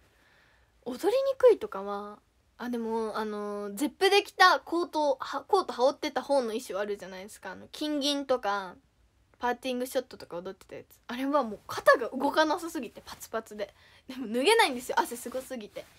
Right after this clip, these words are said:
めっちゃ踊りにくかったです。青髪の白の衣装も好きじゃないです。あれはもうお腹、いや、青髪の衣装がそもそも全然好きじゃない。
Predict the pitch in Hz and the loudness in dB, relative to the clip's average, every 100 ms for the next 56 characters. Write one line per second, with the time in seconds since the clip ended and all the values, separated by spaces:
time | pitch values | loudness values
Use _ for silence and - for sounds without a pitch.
0 | - - - - 214 214 240 - _ _ | -20 -20 -20 -16 -14 -10 -8 -8 _ _
1 | _ - 220 220 214 214 - - - 453 | _ -14 -6 -4 -4 -6 -10 -14 -16 -18
2 | - 247 _ _ _ _ _ _ _ _ | -20 -20 _ _ _ _ _ _ _ _
3 | _ _ _ _ _ _ _ _ _ _ | _ _ _ _ _ _ _ _ _ _
4 | _ _ _ _ _ _ _ _ _ _ | _ _ _ _ _ _ _ _ _ _
5 | _ _ _ _ _ - 240 339 370 359 | _ _ _ _ _ -4 4 6 6 6
6 | 427 285 233 247 190 196 - 208 180 120 | 4 2 -2 -4 -8 -10 -14 -14 -14 -16
7 | - - - _ _ _ _ _ 226 254 | -20 -20 -20 _ _ _ _ _ -6 -4
8 | 226 214 208 240 247 - 143 262 539 605 | -4 -8 -10 -6 -6 -6 2 8 8 8
9 | 605 571 370 415 - 247 262 285 262 233 | 2 0 -2 -2 -4 -4 -4 -4 -4 -2
10 | 226 247 240 277 - 262 202 170 - | 0 0 0 -4 -4 -8 -8 -10 -14